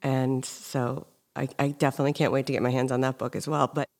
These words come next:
can you talk about the inspiration for Trust Your Intuition? And I know this is a self-help book. It's based on the tools that have helped you over the years, but what was the driving force in creating this book?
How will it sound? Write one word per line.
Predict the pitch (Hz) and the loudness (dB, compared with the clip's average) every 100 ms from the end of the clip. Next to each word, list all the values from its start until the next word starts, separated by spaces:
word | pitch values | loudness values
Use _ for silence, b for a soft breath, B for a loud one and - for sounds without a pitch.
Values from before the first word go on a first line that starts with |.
| - - | -14 2
can | 254 285 | 8 8
you | 370 | 8
talk | 440 - 254 247 | 6 4 4 6
about | 247 185 175 156 147 151 - | 4 6 6 8 6 4 2
the | 180 - | 2 6
inspiration | 180 220 - - 180 156 139 143 - 127 92 | 8 6 4 6 8 8 6 4 4 4 4
for | - 135 | 2 0
Trust | 127 147 131 127 - | 2 2 2 2 2
Your | 135 | 4
Intuition? | - 139 135 147 127 131 131 120 | 4 2 2 2 4 4 4 4
And | 135 143 | 6 6
I | |
know | 160 185 185 185 170 | 8 8 8 6 4
this | - 165 185 | 2 2 4
is | |
a | 226 | 2
self-help | 233 202 190 185 170 | 6 6 6 4 4
book. | 151 139 139 - B B B B | 4 4 4 -4 B B B B
It's | 160 160 | 6 4
based | - 160 160 160 | 6 6 8 4
on | - 156 | 6 6
the | 151 | 4
tools | - 170 147 143 | 2 4 4 4
that | 151 | 2
have | 131 | 0
helped | 131 156 135 - | 2 2 2 2
you | 202 214 | 6 6
over | 156 139 | 6 4
the | 135 | 4
years, | 135 131 131 131 | 4 4 4 2
but | - 143 135 - | 2 4 4 4
what | 185 233 | 4 6
was | 311 | 4
the | 311 247 | 4 4
driving | 196 160 156 156 151 | 6 6 6 4 4
force | - 135 120 - - - _ | 4 4 4 0 -8 -18 _
in | 143 139 | 2 2
creating | 143 135 127 120 | 2 2 4 2
this | 117 | 0
book? | - - - - | -2 -6 -6 -16